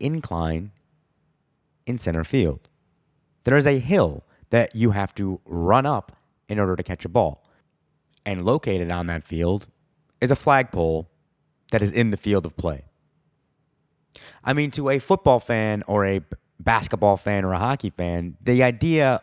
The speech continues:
of having some sort of impediment on the field to get around is ludicrous. You know, for football stadiums or hockey stadi-, or arenas or for, uh, um, basketball courts, all you really need to do is just change the logo,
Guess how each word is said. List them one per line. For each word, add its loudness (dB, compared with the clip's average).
of 2
having 0
some -2
sort 2
of -6
impediment -4
on -4
the -4
field 0
to -6
get 2
around -4
is -4
ludicrous. -2
You 0
know, 4
for 2
football 2
stadiums 0
or -2
hockey -6
stadi-, -2
or -2
arenas -2
or 4
for, 0
uh, -4
um, -2
basketball 2
courts, -2
all 4
you -2
really 2
need 0
to -6
do 4
is 2
just -8
change -2
the -4
logo, 2